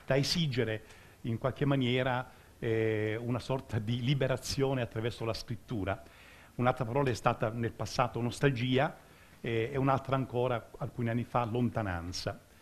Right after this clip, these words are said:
Eh, nostalgia, compassion-, no-, nostalgia, lontananza, compassione sono tre, eh, passaggi, eh, tre stagioni anche, eh, della mia ricerca, e tre libri. E compassione perché?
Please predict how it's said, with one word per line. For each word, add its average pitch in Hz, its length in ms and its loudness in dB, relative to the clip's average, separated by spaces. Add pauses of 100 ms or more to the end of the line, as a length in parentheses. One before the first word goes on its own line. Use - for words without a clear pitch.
(280)
Eh, 110 140 -10
nostalgia, 113 640 -2
compassion-, 123 880 -4
no-, 123 320 -6 (140)
nostalgia, 117 440 -2
lontananza, 117 520 -2
compassione 127 500 -6 (400)
sono 127 340 0 (120)
tre, 127 320 -2
eh, 104 480 -4
passaggi, 104 760 -2 (340)
eh, 101 340 -4
tre 127 120 -2
stagioni 110 600 0
anche, 92 420 -4 (320)
eh, 98 440 -4
della 110 180 2
mia 110 180 0
ricerca, 98 760 -4 (580)
e 110 260 0
tre 123 140 2
libri. 104 400 -4 (840)
E 139 340 0
compassione 147 1600 4
perché? 139 440 -2